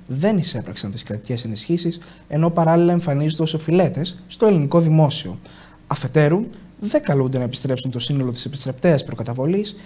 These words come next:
και όχι μέρος αυτής, ενώ παράλληλα η αδε τους υπενθύμιζε ότι έως τις είκοσι εννιά Εβδόμου του δύο χιλιάδες είκοσι δύο θα έπρεπε να καταβάλουν φάπαξ ή σε δόσεις τα ποσά της επιστρεπτέας.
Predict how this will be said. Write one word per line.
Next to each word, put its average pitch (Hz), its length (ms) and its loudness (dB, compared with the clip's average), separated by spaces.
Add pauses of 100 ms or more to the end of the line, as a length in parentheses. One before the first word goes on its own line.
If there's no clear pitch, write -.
(180)
και 160 120 -2
όχι 151 160 -2
μέρος 170 360 0
αυτής, - 460 -12
ενώ 127 200 -6
παράλληλα 185 520 0 (320)
η 120 160 -6
αδε 160 480 0
τους - 160 -6
υπενθύμιζε 151 880 -2
ότι 202 360 -2
έως 185 240 -2
τις - 180 -6
είκοσι 165 240 -4
εννιά 202 180 0
Εβδόμου 131 380 0
του 120 100 -8
δύο 131 140 -4
χιλιάδες 117 260 -8
είκοσι - 260 -8
δύο 175 300 0 (280)
θα - 180 -4
έπρεπε 135 240 0
να 135 60 0
καταβάλουν 135 520 2
φάπαξ 196 540 -2 (120)
ή 214 100 0
σε - 140 -4
δόσεις 156 540 -4 (260)
τα 214 100 0
ποσά 143 260 0
της 160 140 -4
επιστρεπτέας. 143 760 -4